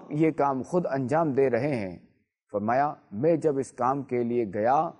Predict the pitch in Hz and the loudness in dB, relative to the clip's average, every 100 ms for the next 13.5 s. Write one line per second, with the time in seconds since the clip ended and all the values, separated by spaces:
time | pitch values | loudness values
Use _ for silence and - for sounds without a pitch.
0 | _ _ _ _ 180 175 170 156 127 147 | _ _ _ _ -2 2 4 4 4 2
1 | 151 151 165 160 - _ _ _ - 190 | 2 0 0 -2 -8 _ _ _ 2 4
2 | 185 151 127 113 107 180 156 127 117 139 | 4 0 2 2 2 0 0 -2 0 0
3 | 135 - 180 139 143 151 117 127 127 117 | 0 0 0 2 2 2 2 2 2 2
4 | 160 117 98 82 - _ _ _ _ 104 | 2 2 -6 -10 -18 _ _ _ _ -2
5 | 139 170 175 151 - - 127 143 147 170 | 0 2 0 -2 -4 -2 0 0 -2 -2
6 | 147 123 135 156 127 - 131 123 147 135 | 0 2 2 2 0 0 0 2 0 0
7 | 117 110 107 101 120 131 - 123 127 120 | -2 -2 -4 -4 -4 -6 -4 -2 0 -2
8 | - 120 180 180 131 120 107 120 131 - | -2 0 0 0 -4 -4 -4 -4 -4 -6
9 | 101 107 110 82 78 _ _ _ _ _ | -2 0 0 0 -8 _ _ _ _ _
10 | _ - 147 170 131 110 123 147 208 185 | _ 0 2 4 2 2 2 4 4 4
11 | 165 165 123 123 120 180 247 214 143 123 | 2 0 0 -2 -2 0 2 4 2 2
12 | 98 87 - 127 117 143 156 - 120 123 | 0 -2 -2 0 2 2 0 0 0 0
13 | 117 120 101 104 139 | -2 -4 -2 -2 -2